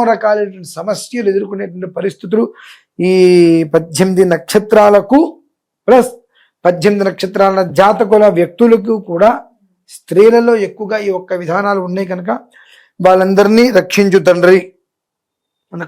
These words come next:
ఉద్దేశంతో మేము వెళ్తున్నాం కాబట్టి ఆ ఇరవై ఎనిమిదో తారీఖు మాతో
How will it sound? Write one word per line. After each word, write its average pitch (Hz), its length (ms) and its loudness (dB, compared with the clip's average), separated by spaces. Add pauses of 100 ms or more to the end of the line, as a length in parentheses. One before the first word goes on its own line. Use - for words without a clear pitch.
(120)
ఉద్దేశంతో 185 460 -6 (160)
మేము 202 280 -4
వెళ్తున్నాం 190 360 -2 (100)
కాబట్టి 180 340 -6 (280)
ఆ 175 40 -6 (120)
ఇరవై 185 260 -4
ఎనిమిదో 190 320 -4
తారీఖు 190 240 -6 (120)
మాతో 196 240 0